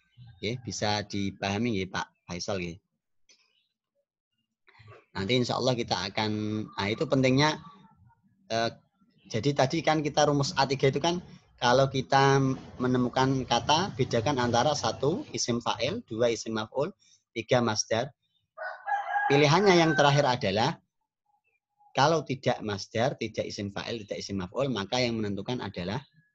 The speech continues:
kamus. Jadi nanti kita cara mencari kamus bagaimana? Contoh, nih. Saya share lagi, eh, ininya. Cara, cara mencari di kamus bagaimana? Ya kita,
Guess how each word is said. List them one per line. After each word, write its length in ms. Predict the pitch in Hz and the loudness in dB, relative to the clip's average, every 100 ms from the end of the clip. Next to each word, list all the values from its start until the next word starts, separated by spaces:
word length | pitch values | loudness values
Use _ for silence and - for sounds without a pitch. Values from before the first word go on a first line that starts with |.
| _ _ _ _ | _ _ _ _
kamus. 480 | - 92 87 80 - | -10 -8 -8 -10 -14
Jadi 240 | - 90 110 | -12 -6 -4
nanti 280 | 107 113 127 | -2 -4 -6
kita 320 | 120 131 131 - _ _ - - | 0 0 0 -4 _ _ -20 -2
cara 220 | 123 131 | 2 4
mencari 320 | 139 143 143 | 4 4 4
kamus 320 | 147 190 170 - | 4 2 2 2
bagaimana? 600 | 135 143 165 165 135 143 - _ _ _ _ _ | 4 4 6 4 4 2 -6 _ _ _ _ _
Contoh, 440 | - 104 117 98 85 | -8 0 2 2 -2
nih. 160 | 90 80 - - - - - - - - - - | -10 -16 -20 -20 -20 -20 -20 -20 -20 -20 -18 -10
Saya 240 | 92 98 | -6 -6
share 160 | 110 101 | -6 -6
lagi, 480 | 98 - 113 123 113 98 - - | -6 -6 -4 -4 -6 -10 -18 -14
eh, 360 | 95 92 92 95 92 _ - - - _ _ _ _ _ _ _ _ _ _ _ _ _ _ _ _ _ _ - | -10 -8 -10 -10 -14 _ -20 -20 -20 _ _ _ _ _ _ _ _ _ _ _ _ _ _ _ _ _ _ -12
ininya. 400 | 98 98 87 73 - _ _ _ _ | -8 -6 -8 -12 -18 _ _ _ _
Cara, 320 | - 113 131 139 | -6 0 0 -2
cara 400 | - 127 143 143 - | 0 4 4 4 2
mencari 560 | 139 143 147 165 135 - | 0 4 4 4 0 -6
di 80 | |
kamus 400 | 127 151 185 160 | 0 2 4 0
bagaimana? 480 | - 127 143 151 131 | -2 0 2 2 2
Ya 160 | 127 113 | 2 0
kita, 480 | 113 113 160 165 | -2 2 2 0